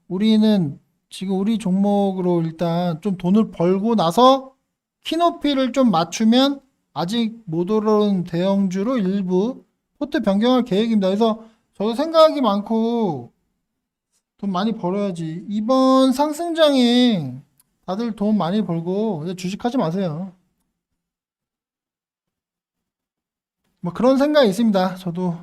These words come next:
좀 빠르게 돈을 좀 더 많이 벌고 이번 상승장 어쨌든 이런 기회가 안 올 것 같아. 이재명 정부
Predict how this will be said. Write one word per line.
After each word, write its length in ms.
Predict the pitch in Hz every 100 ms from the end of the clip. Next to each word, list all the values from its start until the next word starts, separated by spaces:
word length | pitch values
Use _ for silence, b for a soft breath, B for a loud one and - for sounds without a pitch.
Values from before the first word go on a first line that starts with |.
| -
좀 260 | 180 170
빠르게 500 | 175 254 269 185 190 214 _ _ _ _ _ _ _ _ _ _ _ _ _ _ _ _ _
돈을 240 | - 180 185 -
좀 180 | 208 190
더 120 | 185
많이 400 | 170 151 214 226
벌고 760 | - 156 185 190 220 185 - - _ _ _ _ _ _ _ _ _ _ _ _ _ _ _ _ _ _ _ _ _ _ _ _ _ _ _ _ _ _ -
이번 420 | 196 247 247 240
상승장 540 | 254 285 285 254 214
어쨌든 680 | 185 208 214 240 175 123 - _ _ _ _ _ _ _ _ _ -
이런 260 | 208 311
기회가 420 | - 214 294 233 143
안 80 |
올 80 | 277
것 100 | 240
같아. 180 | 160 180
이재명 480 | 175 208 311 330 311
정부 1000 | 196 196 240 254 254 254 254 233 180